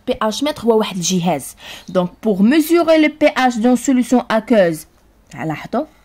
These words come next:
Avec précision. بالضبط. إذن، ورق ال بي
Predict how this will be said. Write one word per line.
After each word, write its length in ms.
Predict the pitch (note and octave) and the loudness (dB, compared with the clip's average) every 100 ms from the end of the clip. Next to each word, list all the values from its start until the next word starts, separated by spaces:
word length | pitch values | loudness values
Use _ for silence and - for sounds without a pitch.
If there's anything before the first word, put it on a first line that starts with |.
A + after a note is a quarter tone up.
| _ | _
Avec 580 | F3+ F3 D#3+ F3+ E3 - - _ | -2 -2 0 -2 -2 -14 -18 _
précision. 960 | - - A#3 - - F#3 D3+ D3+ D3 C#3+ - - - - | -4 0 0 0 -4 -4 -4 -4 -6 -6 -14 -20 -20 -10
بالضبط. 760 | E3+ D#3+ D#3 - - F3+ - _ - _ _ _ _ - A#3+ | -2 0 -2 -8 -4 -4 -4 _ -20 _ _ _ _ -8 -4
إذن، 360 | G3+ E3 C#3 - | -2 -2 -6 -8
ورق 380 | F#3 G3+ G#3 G#3 | 0 0 0 -4
ال 60 | G3 | -4
بي 160 | A3 | -4